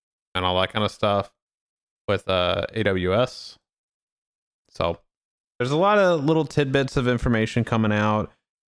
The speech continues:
Uh, I mean, the Lord of the Rings game, honestly, i-, is gonna be a, a few years out, probably. Um, you know, I don't know how,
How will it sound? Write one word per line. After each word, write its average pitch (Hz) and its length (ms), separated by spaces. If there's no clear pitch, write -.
Uh, 107 440
I 127 80
mean, 123 220
the 117 80
Lord 180 180
of 147 60
the 117 60
Rings 120 260
game, 120 240
honestly, 104 640
i-, 107 220
is 104 200
gonna 123 200
be 95 180
a, 90 140
a 110 180
few - 300
years 87 380
out, 85 340
probably. 90 720
Um, 92 560
you 110 60
know, 104 120
I 113 140
don't 120 220
know 113 180
how, 104 580